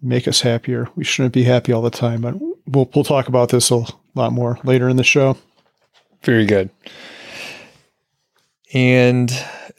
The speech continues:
Speaker 2: I, I have, uh, a couple thoughts, especially around, like, I guess the, the outlook portion and kinda going back. And I realized that for me, happiness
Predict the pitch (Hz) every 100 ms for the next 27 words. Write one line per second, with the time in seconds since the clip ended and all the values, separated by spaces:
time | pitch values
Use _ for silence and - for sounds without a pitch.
0 | _ - - - - 123 127 120 123 113
1 | 107 104 101 98 98 95 - - - -
2 | 123 - 107 - 113 101 98 - 117 -
3 | 180 135 107 98 98 98 98 98 98 -
4 | 98 95 - - _ _ _ _ _ _
5 | _ 143 107 - - 92 92 101 104 104
6 | 95 104 - - 104 101 - 104 101 98
7 | 95 95 - 123 104 101 101 95 92 95
8 | 95 98 - 117 120 120 113 104 104 101
9 | - 98 90 - _ _ _ _ _ _
10 | - 123 165 120 110 104 107 104 101 -